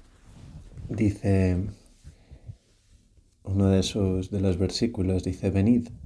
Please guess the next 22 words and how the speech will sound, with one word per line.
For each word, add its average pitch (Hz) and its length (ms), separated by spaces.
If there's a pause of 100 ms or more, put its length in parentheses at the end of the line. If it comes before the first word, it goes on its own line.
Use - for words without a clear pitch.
(380)
postrémonos 117 800
por 98 240
tierra, 95 520 (540)
bendiciendo 113 920
al 98 180
Señor 104 520
Creador 101 520
nuestro, 110 680 (920)
porque 104 380
Él 107 80
es 101 160
nuestro 98 480
Dios 98 500 (800)
y 113 80
nosotros 120 600
su 104 160
pueblo, - 520 (720)
el 113 180
rebaño 123 640 (360)
que 101 220
Él 117 120
guía". 101 340